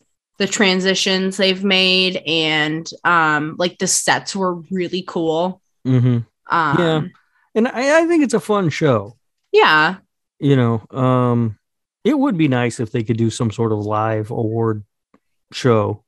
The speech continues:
Speaker 1: It would be. I think that'd be really cool. Um,
Speaker 2: Yeah.
Speaker 1: but I'm not mad at the format and the way they go about it.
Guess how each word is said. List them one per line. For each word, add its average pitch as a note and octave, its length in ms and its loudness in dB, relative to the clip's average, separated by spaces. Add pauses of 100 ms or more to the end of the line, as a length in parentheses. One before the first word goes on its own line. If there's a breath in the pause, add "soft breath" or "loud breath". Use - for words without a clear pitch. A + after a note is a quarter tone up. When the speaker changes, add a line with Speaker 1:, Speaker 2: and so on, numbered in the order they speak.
(140)
Speaker 1:
It E4+ 140 6
would B3 220 6
be. A#3 200 6
I A#3 80 4
think A#3 180 2
that'd A3 200 2
be G#3 100 4
really G3 360 -2
cool. F#3 560 0
Um, F3 280 2
Speaker 2:
Yeah. - 40 -4 (120)
Speaker 1:
but A#3 100 2
I'm A#3 180 4
not C#4+ 240 4
mad G3 260 4
at F#3+ 140 0
the F#3+ 80 -6
format F3 600 -2
and F3+ 100 -4
the F3 80 -4
way E3+ 360 2
they F3 400 0
go F#3 360 2
about D#3+ 320 2
it. E3+ 240 0